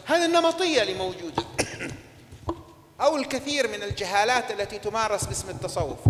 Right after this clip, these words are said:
فأنت عن إيش تسأل لما تقول: "إيش الفرق بين السلفية والصوفية؟" إن كنت تسأل عن الصوف-، السلفية بمعنى السلف الصالح، فهي تمامًا هو التص-، جزء من أساسي منها هو التصوف الذي هو العلم الذي يعنى بصلاح القلوب.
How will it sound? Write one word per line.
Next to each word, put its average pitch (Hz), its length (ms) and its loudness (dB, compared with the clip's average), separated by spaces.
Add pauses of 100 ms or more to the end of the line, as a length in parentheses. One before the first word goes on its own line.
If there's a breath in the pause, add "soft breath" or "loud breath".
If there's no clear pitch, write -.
(100)
فأنت 175 400 0
عن 214 180 6
إيش - 240 6
تسأل 190 420 2
لما 156 140 -4
تقول: 196 220 -6
"إيش 190 220 -4
الفرق 175 340 -4
بين 156 140 -6
السلفية 147 500 -8
والصوفية؟" 127 540 -14 (1300)
إن - 40 -10
كنت 294 340 4
تسأل 233 320 6
عن 170 180 -2
الصوف-، 185 420 -4
السلفية 180 600 -4
بمعنى 185 340 -4
السلف 190 360 -2
الصالح، 240 420 0 (400 loud breath)
فهي 214 460 4
تمامًا 254 520 0
هو 226 100 2
التص-، 170 640 -2
جزء 165 300 0
من 220 240 -2
أساسي 240 440 2
منها 269 300 0 (320 loud breath)
هو 220 80 12
التصوف 196 540 4 (540)
الذي 202 240 2
هو 208 80 6
العلم 208 340 4
الذي 185 280 -4
يعنى 233 260 0
بصلاح 190 400 0
القلوب. 131 340 -8